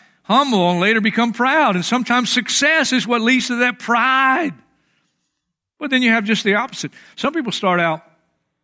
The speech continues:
prideful and later become humble. I thought of King Nebuchadnezzar, story in the Old Testament,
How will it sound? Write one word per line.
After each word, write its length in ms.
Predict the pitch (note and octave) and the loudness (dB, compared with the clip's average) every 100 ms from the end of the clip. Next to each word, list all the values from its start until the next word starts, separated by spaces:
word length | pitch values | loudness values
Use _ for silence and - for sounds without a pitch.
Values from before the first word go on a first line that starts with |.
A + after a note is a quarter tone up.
| _ _ _ _ _ _ _ _ _ _ _ _ _ _ _ | _ _ _ _ _ _ _ _ _ _ _ _ _ _ _
prideful 460 | - G#3 C#4 - G2+ _ _ _ _ _ _ _ _ _ _ _ _ _ _ _ _ _ _ _ _ _ _ _ - | -4 0 0 -4 -16 _ _ _ _ _ _ _ _ _ _ _ _ _ _ _ _ _ _ _ _ _ _ _ -16
and 100 | B2+ | -4
later 220 | D3+ E3+ | 0 0
become 360 | D#3 - C#3+ B2 | -2 -4 -8 -10
humble. 300 | A#2+ A2+ - _ _ _ _ _ _ _ _ _ _ _ _ _ _ - | -14 -16 -20 _ _ _ _ _ _ _ _ _ _ _ _ _ _ -6
I 120 | E3+ | -4
thought 180 | F#3+ F#3 | -2 -2
of 80 | - | -2
King 220 | F#3+ E3+ | -2 0
Nebuchadnezzar, 760 | F3+ F3 F3 F3 D#3+ C3+ A2+ - _ _ _ _ _ - | -2 -2 -4 -2 0 -2 -8 -20 _ _ _ _ _ -18
story 380 | - E3 F3 | -6 0 0
in 80 | F3 | 0
the 100 | D#3+ | 0
Old 220 | D#3+ F3 | 0 0
Testament, 560 | E3+ F3+ E3 - E3 E3+ | -2 -2 -4 -8 -10 -12